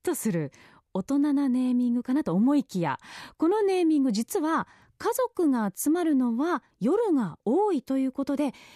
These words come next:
一家団らんのひとときをうなぎパイで過ごしてほしいという、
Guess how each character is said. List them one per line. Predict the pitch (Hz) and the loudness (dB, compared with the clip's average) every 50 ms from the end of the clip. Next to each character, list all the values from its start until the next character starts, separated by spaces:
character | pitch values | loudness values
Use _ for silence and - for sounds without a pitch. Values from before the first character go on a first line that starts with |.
| - - | -12 -8
一 | - 381 - | -6 -6 -4
家 | _ - 311 269 | _ -4 -2 -2
団 | 226 226 214 202 | 0 0 0 0
ら | 196 185 | 0 0
ん | 185 180 | 0 -2
の | 170 | -2
ひ | - - | -4 -4
と | 247 233 | -6 -6
と | - 208 | -6 -6
き | - - 190 214 | -8 -4 -4 -4
を | 220 - - | -4 -4 -6
う | - 147 | -8 -8
な | 156 170 220 | -4 -4 -4
ぎ | 247 349 - | -4 -4 -6
パ | - 370 349 | -4 -4 -4
イ | 330 269 | -4 -4
で | 285 277 | -4 -6
過 | - - 254 | -6 -8 -6
ご | 294 320 | -6 -6
し | 320 - | -6 -6
て | - 277 | -6 -6
ほ | 240 233 233 | -6 -6 -6
し | - 262 262 | -4 -4 -4
い | - | -4
と | - 208 | -4 -4
い | 185 165 | -6 -6
う、 | 151 | -8